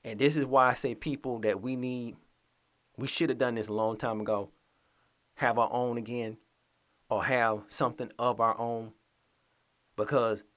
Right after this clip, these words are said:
when you have to deal with this nonsense, or living, try to live in a nice apartment, a nice community, folks sit up here thinking, "Hey, neighbor, you know, you, I see you got something.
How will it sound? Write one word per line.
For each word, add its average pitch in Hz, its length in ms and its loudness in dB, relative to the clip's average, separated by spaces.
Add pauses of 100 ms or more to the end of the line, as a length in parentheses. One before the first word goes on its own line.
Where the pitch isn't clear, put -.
(120)
when 107 200 -6
you 143 140 -4
have 139 220 0
to 104 100 -2
deal 127 320 2
with 113 140 -6
this 123 180 -4
nonsense, 120 680 -4 (500)
or 95 160 -4
living, 123 400 0 (200)
try 127 140 4
to 113 80 0
live 127 180 4
in 117 100 -2
a 98 60 -2
nice 117 400 -4
apartment, 120 640 2
a 90 80 -12
nice 107 320 -6
community, 120 560 -4 (400)
folks 165 380 4 (280)
sit - 240 0
up 123 180 2
here 117 300 -2 (120)
thinking, 117 460 -4 (340)
"Hey, 160 320 2
neighbor, 156 320 4
you 170 100 -4
know, 135 80 0
you, 160 220 -6
I 107 60 -6
see - 160 -8
you 208 60 -4
got 196 220 0
something. 101 480 -4